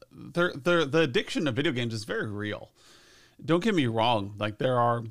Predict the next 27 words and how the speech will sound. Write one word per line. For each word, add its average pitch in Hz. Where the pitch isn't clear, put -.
definitely 143
dopamine 117
bursts 104
that 92
you 107
get 113
while 110
playing 113
video 107
games 101
that 101
are 101
very, 110
very, 104
very 98
addictive. 101
It's 107
like 101
you're 107
playing, 151
and 107
this 113
is 107
how 110
you 104
become 101
happy. -